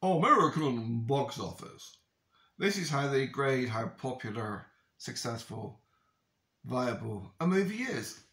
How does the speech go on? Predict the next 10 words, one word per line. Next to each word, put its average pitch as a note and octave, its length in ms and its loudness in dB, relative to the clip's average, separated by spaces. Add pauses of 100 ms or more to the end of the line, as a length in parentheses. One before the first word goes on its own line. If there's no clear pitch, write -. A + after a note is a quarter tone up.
And D3+ 560 0 (160)
it D#3 120 -4
used G3 180 -4
to D#3 60 -6
mean D#3+ 200 0
something. G2 460 -6 (960)
It - 260 0
does E3 280 0
not C3+ 240 -4
mean A#2 400 -4